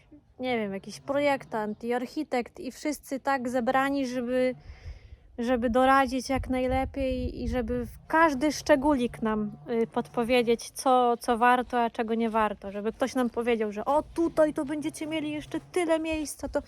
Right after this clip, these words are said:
nie róbcie tak, zróbcie tak, będzie lepiej. No ale,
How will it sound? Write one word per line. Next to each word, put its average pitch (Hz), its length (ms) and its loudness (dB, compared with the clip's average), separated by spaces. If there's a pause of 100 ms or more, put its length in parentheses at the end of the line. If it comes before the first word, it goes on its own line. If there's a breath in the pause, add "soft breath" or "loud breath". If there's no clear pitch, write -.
(460 loud breath)
nie 311 120 6
róbcie 440 500 8
tak, 214 360 -4
zróbcie 370 440 0
tak, 349 440 0
będzie 262 340 -2
lepiej. 339 520 0
No 233 160 -4
ale, 339 240 -6